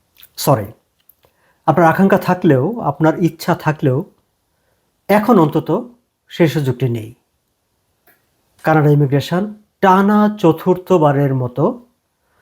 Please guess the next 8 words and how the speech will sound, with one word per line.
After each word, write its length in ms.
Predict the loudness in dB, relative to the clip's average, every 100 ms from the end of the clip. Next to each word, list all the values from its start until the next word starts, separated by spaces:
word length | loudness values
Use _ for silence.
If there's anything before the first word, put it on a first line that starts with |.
| _ _ _ _ _ -2
নতুন 840 | 2 4 4 4 4 4 2 -4 -14 _ _ _ _ _ _ _ _ _ _ _ _ _ _ -2
আবেদনপত্র 680 | 2 2 2 2 0 -6 -6
গ্রহণ, 300 | -4 -4 -2
আমি 120 | 2
আবেদনপত্র 540 | 2 2 0 0 -4
শব্দটি 380 | -6 -6 -6 -8
বললাম, 380 | -8 -6 -6 -2
বা 380 | 0 0 -2